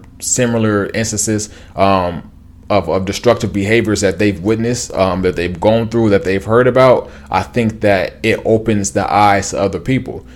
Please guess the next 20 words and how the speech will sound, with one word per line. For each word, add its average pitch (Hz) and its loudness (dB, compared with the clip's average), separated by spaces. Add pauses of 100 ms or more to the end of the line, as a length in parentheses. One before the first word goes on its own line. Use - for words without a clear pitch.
And 98 -2
so 95 2
in 110 0
a 101 -2
sense 107 -2
of 87 -4
drunkenness, 107 -2
in 92 -4
a 92 -4
sense - -6
of 85 -6
alcoholism, 95 0
I 71 -6
think 98 -6
that 85 -2
when 85 -6
we 87 -6
speak 117 -2
about 95 2
it, 85 -4